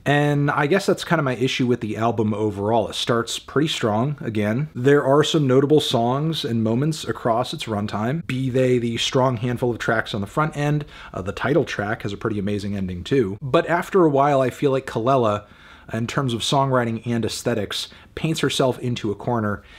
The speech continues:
and does so relatively quickly. And while I do appreciate the album's attempt at being an immersive experience, the sounds, the textures, the colors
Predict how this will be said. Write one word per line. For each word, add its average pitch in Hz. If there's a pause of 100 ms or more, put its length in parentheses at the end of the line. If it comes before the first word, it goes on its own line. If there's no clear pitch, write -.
(160)
and 175
does 226
so 202
relatively 131
quickly. 90
And 143
while 131
I 135
do 214
appreciate 170
the 113
album's 120
attempt 113 (260)
at -
being 123
an 110
immersive 107
experience, 98 (320)
the 113
sounds, 143
the -
textures, 127
the -
colors 107